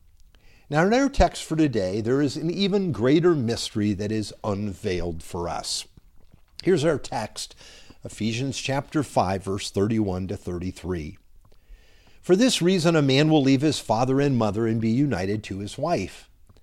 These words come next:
and the two will become one flesh. This is a profound mystery, but I am talking about Christ and the church. However, each one of you must love his wife as he loves himself, and the wife must respect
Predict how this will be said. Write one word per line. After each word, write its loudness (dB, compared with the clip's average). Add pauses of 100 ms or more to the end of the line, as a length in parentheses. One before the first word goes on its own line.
(260)
and 2
the 6
two 2
will 6
become 2
one 2
flesh. -10 (580)
This 6
is 0
a 4
profound 0
mystery, -4 (560)
but -4
I 0
am 0
talking 0
about 0
Christ -2
and -4
the -4
church. -8 (760)
However, 2
each 2
one 2
of 2
you 4
must 0
love 4
his -2
wife 0
as -6
he 0
loves 2
himself, -4 (760)
and 0
the 4
wife 0
must -4
respect -8